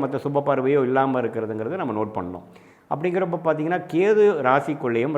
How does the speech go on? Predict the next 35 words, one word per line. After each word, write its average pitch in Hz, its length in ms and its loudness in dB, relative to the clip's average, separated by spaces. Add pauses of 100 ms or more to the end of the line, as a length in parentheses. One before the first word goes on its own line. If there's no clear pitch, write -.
ராகு 165 320 4 (140)
ஏழாம் 143 240 2
இடத்துலங்கிறப்போ, 135 600 -4 (720)
இப்போ 143 220 -2
ஜென்ம 196 280 4
காலத்திலேயே 175 420 4 (100)
ஏழாம் 170 240 4
இடத்துல 156 340 2
ராகு 151 240 6
கேது 147 200 4
இருக்கிறவங்க 135 420 0
பார்த்தீங்கன்னா, 123 400 0 (320)
இந்த 151 260 -2
டைம்ல 143 300 0 (640)
ஒரு 123 200 -4
புதிய 170 440 0
மனிதரோட 131 440 -2 (100)
தொடர்பு 123 360 -2
வரும். 98 160 -4 (840)
For 127 160 2
example, 131 400 0
காலேஜ் 127 260 4
ஸ்டூடெண்ட்டா 120 380 -2
இருக்கிறாங்க 117 300 -4
பார்த்தீங்கன்னா, 120 380 -4
ஒரு 120 140 -2
other 139 240 -2
state 127 280 -6
candidate 113 440 -4
நம்ம 123 220 -4
ஃப்ரெண்டா 117 340 0
வருவார். 107 320 2 (840)
அவரு 131 220 2
இல்ல, 131 140 0 (180)
அவர்கிட்ட 127 300 0